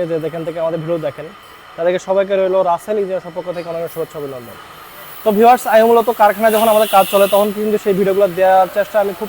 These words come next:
কমই করি, কারণ যখন আমাদের কাজগুলো চলে, তখন কিন্তু আপনারা আমার কথাগুলো ভালো করে শুনতে পাবেন না। তারপরেও অনেক দিন থেকে আমি হয়তো আমাদের কারখানার কাজগুলো সেভাবে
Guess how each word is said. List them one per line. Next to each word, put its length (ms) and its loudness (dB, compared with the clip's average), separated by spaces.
কমই 260 -4
করি, 180 -6
কারণ 220 6
যখন 160 2
আমাদের 260 4
কাজগুলো 400 4
চলে, 220 4
তখন 180 4
কিন্তু 220 0
আপনারা 240 -2
আমার 180 0
কথাগুলো 340 0
ভালো 140 2
করে 160 -4
শুনতে 220 -6
পাবেন 260 0
না। 60 -12
তারপরেও 400 6
অনেক 180 4
দিন 140 4
থেকে 180 0
আমি 120 4
হয়তো 220 6
আমাদের 220 2
কারখানার 320 0
কাজগুলো 260 4
সেভাবে 260 6